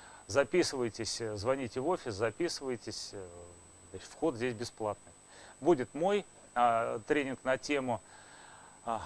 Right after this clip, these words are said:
как взять у рынка большую часть тренда. Ну, конечно же, если тренд есть, да? Вот, э, мы поговорим о том, о,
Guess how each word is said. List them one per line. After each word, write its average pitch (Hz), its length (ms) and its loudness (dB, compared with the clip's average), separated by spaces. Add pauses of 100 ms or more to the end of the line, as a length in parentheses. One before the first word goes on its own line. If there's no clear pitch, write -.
(120)
как 147 220 6
взять 123 380 2
у 131 100 0
рынка 123 460 0
большую 120 440 2
часть - 420 0 (120)
тренда. 120 440 2 (140)
Ну, - 80 -2
конечно 143 400 2
же, 101 120 -4
если 113 200 -2
тренд 123 400 0
есть, 104 280 -4
да? 170 180 2 (600)
Вот, 113 220 0
э, 110 300 -2
мы 127 100 0
поговорим 117 440 4
о 120 60 6
том, 120 320 2
о, 107 420 -2